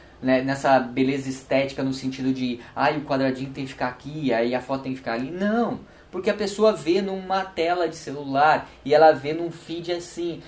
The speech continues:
É, normalmente ela vê assim. Ela não, é, o passo três ou quatro é se ela tiver muito afã, ela vai ver as publicações ali na, na, na forma galeria.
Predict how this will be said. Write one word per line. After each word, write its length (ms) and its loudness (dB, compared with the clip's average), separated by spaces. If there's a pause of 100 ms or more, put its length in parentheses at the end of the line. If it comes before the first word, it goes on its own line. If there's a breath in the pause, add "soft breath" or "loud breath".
(140 loud breath)
É, 100 0
normalmente 600 2
ela 140 6
vê 240 2
assim. 560 -2 (220 loud breath)
Ela 180 4
não, 240 2
é, 240 2 (180)
o 200 -4 (120)
passo 640 0 (140)
três 460 2
ou 260 6
quatro 680 4 (220 loud breath)
é 160 4
se 340 -4
ela 220 2
tiver 260 -2
muito 400 -4
afã, 280 0
ela 260 0
vai 280 4
ver 300 -4
as 120 0
publicações 680 -6
ali 260 -6 (440 loud breath)
na, 160 -4
na, 220 -2
na 160 -2
forma 280 -2
galeria. 460 -4